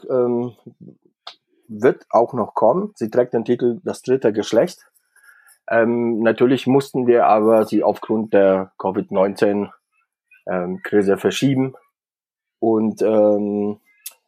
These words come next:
in der Ausstellung geht es drum, dass man au-, eben auf das, den Begriff das dritte Geschlecht eingeht.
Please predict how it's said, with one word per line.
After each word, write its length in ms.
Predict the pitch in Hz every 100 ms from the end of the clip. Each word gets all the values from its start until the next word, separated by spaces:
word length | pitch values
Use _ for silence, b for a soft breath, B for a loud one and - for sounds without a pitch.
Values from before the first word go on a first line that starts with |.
| _ _ _ _ -
in 120 | 110
der 140 | -
Ausstellung 540 | 120 127 151 131 131 123
geht 200 | 127 131
es 180 | 127
drum, 600 | - 123 127 127 127 131 _ _ _ _ -
dass 400 | 113 123 127 -
man 200 | 120 117
au-, 160 | - -
eben 300 | 123 123 113
auf 200 | 110 -
das, 280 | 104 104 -
den 240 | 110 104
Begriff 340 | 104 117 139
das 160 | - 107
dritte 260 | 120 120 113
Geschlecht 520 | 110 - 104 208 -
eingeht. 440 | 143 156 190 190